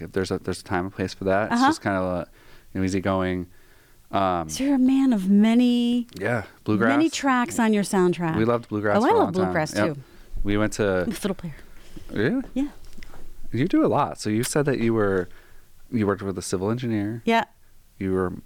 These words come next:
Speaker 1: a massage <laughs> therapist.
Speaker 2: Yeah, I have
Speaker 1: You
Speaker 2: a
Speaker 1: play
Speaker 2: f-,
Speaker 1: fiddle,
Speaker 2: I
Speaker 1: and you're a gardener,
Speaker 2: Yeah,
Speaker 1: farmer.
Speaker 2: farmer, yeah, yeah.
Speaker 1: We should,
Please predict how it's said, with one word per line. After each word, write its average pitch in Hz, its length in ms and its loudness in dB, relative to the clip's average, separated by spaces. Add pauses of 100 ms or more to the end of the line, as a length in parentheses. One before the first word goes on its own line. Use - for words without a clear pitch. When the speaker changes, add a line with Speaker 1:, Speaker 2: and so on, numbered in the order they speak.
Speaker 1:
a - 120 -10
massage - 480 -6
<laughs> - 0 -
therapist. 117 340 2
Speaker 2:
Yeah, 226 220 2 (320)
I 208 60 -2
have 208 180 2
Speaker 1:
You 208 40 2
Speaker 2:
a 208 40 2
Speaker 1:
play 110 100 4
Speaker 2:
f-, 101 80 -2
Speaker 1:
fiddle, 117 500 0
Speaker 2:
I 226 60 2
Speaker 1:
and 104 180 0
you're 95 200 2
a 87 60 -2
gardener, 110 540 -2
Speaker 2:
Yeah, 110 140 2
Speaker 1:
farmer. 127 380 -2
Speaker 2:
farmer, 190 500 0
yeah, 180 220 0 (420)
yeah. - 140 -4 (100)
Speaker 1:
We 110 140 0
should, - 280 -4